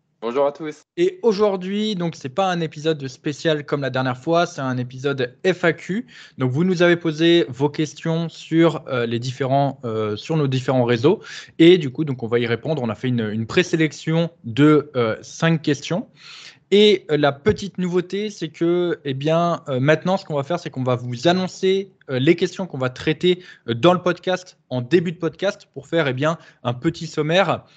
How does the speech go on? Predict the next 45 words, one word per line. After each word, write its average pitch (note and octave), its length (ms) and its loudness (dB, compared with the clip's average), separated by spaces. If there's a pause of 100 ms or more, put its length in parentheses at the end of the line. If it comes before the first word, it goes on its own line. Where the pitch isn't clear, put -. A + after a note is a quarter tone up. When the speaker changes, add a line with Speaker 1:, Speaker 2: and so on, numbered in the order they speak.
(160)
Speaker 2:
Comme C#3+ 140 -4
ça, F3+ 100 0
vous D3+ 140 -2
saurez E3 340 -2
un E3 140 2
peu F3 420 0
à B2+ 80 -6
quoi F3 220 -2
vous E3 180 -2
attendre, D#3+ 460 -2 (260)
euh, A#2 180 -2
directement, D#3+ 760 0 (180)
plutôt E3 240 2
que, E3 460 4
euh, B2+ 200 2
bah A#2+ 140 -4
voilà, C#3 160 0
je A#2+ 80 -8
sais C#3+ 160 -6
que C#3 140 -4
la A#2 160 -2
plupart C3+ 320 0
des B2+ 80 0
gens C#3+ 120 0
ne C3+ 120 -2
lisent A#2+ 180 -6
pas D#3+ 120 -4
<laughs> - 0 -
forcément - 440 -2
les C3+ 80 6
descriptions C3 480 -2
des C3 80 2
podcasts, C3+ 480 -2
et B2 60 -18
cetera. C3 500 0 (240)
Donc, D3 140 -2
vous C3+ 100 -4
aurez B2+ 140 2
déjà D#3 480 2
une C#3 200 -6
idée D#3 380 2 (240)
de, D#3+ 480 0
euh, A#2+ 480 -4 (200)
quel F#3 180 0
sujet E3 420 -4